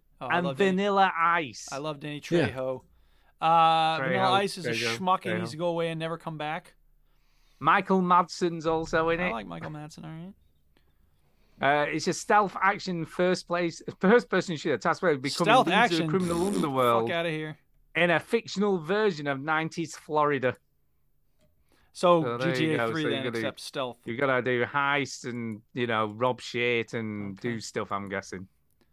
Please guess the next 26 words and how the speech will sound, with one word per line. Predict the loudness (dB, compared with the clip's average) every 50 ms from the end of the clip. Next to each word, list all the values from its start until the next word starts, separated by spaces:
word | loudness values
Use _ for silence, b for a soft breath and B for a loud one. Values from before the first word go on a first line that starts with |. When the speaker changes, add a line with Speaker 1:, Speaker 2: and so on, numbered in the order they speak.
| _ _ _ _ _ 0
Speaker 1:
I | 2 4
don't | 6
know. | 6 6
Speaker 2:
As | 6 6
Speaker 1:
There's |
a |
Speaker 2:
a | 6
Speaker 1:
lot | 6 6
of | 6
Speaker 2:
crime | 6 6 6 6
Speaker 1:
guns | 4 4 2
Speaker 2:
boss. | 0
Speaker 1:
being | 0 4 4 6
Speaker 3:
Sure. | 6 8 6 6
Speaker 1:
shot. | 6 6 6 6 4 2 0 _ _ _
I'm | -14 -12 -10 -10
like, | -10 -10 -12 -12 -12
whatever. | -14 -12 -12 -12 -12 -14 -16 -18 -20 _ _ _ _ _ _ _ _ _ _ _ _ _ _ _ _ _ _ _ _ _ _ _ _ _ _ _ -8
Speaker 2:
So | -6 -4
Speaker 1:
Danny | -2 -2 -2
Speaker 2:
there's | -2 -2
Speaker 1:
Glover's | 2 4 6 6 6 6 4
Speaker 2:
that. | 2
Speaker 1:
in | 0 -6
this. | -12 -14 -16
Holy | -16 -18 -18 -18 -20